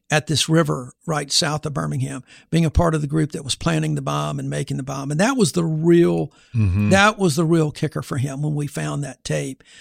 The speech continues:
Speaker 1: Cherry was a lot different. Cherry had made admissions over the years. He just got lazy. He got comfortable that he had gotten away
Speaker 2: Bragged
Speaker 1: with all
Speaker 2: about
Speaker 1: this.
Speaker 2: it.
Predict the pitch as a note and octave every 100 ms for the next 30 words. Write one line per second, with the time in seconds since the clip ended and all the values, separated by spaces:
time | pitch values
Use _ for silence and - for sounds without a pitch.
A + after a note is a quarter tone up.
0 | - _ - - G#3 G#3 G3 F3 D#3 D#3
1 | D#3 D3+ F#3 F3+ F3+ - A3 G3 E3+ D#3
2 | E3 D#3+ - D3 C#3+ D#3+ D3+ D3+ D3+ D3
3 | D3 D3 - G3+ G3+ - E3+ E3+ D#3 D3+
4 | D3+ D#3 D#3+ F3 E3+ - - _ - -
5 | G#3+ - E3+ D#3 D3 C3+ _ _ _ D#3+
6 | E3 E3+ D3+ F3 E3 D#3 D3 D#3 E3+ A3+
7 | E3 G#2 F#2+ F#2